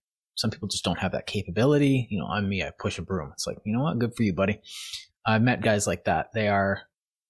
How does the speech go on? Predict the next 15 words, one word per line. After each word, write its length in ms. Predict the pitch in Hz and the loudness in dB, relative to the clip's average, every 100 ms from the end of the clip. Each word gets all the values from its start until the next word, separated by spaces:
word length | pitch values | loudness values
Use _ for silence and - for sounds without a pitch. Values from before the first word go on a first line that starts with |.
| - | 2
actually 440 | 139 - - 117 | 2 2 0 2
more 240 | 110 110 98 | 4 4 2
authentic 520 | - 120 104 101 - | 2 0 2 0 -2
because 340 | 95 - 101 | -2 0 2
they 260 | 104 98 - - | 2 2 0 0
don't 300 | 110 110 - _ - | 2 2 -2 _ -4
have 480 | - 110 110 104 98 | 0 4 4 2 2
the 140 | 104 | 0
ability 520 | 92 117 135 110 104 | 4 4 4 4 2
to 200 | - - - | 2 2 0
<laughs> 120 | 120 | 0
lie 300 | 117 143 127 | 2 4 2
to 80 | 110 | 0
you. 260 | 87 95 - - - - | -2 -4 -6 -10 -8 -4
Um, 360 | 131 127 123 135 | 2 4 4 2